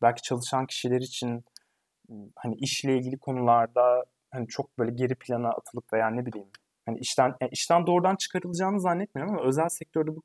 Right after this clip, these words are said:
hani problem oluyor gerçekten kamuda da. Ee,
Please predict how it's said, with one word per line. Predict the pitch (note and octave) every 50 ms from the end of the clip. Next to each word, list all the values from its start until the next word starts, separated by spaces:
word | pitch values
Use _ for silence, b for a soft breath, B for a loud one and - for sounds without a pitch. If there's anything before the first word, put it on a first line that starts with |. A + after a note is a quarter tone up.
| _ _ _
hani | - C#3 B2+ B2
problem | - - D3 C3+ C#3+ D3 C#3+ C3+
oluyor | B2+ B2+ C3 B2 G#2+
gerçekten | G2+ G2 G2 - - - - G#2+ G#2
kamuda | G#2 - A#2 A2 G#2+ G#2 G#2+ G#2 G#2
da. | A#2+ F3 A#3 - _ _ _ _ _ _ _ _ _ _ _ _ _ _ _ -
Ee, | A#2+ A#2+ A#2+ A#2+ A#2 A#2 A#2+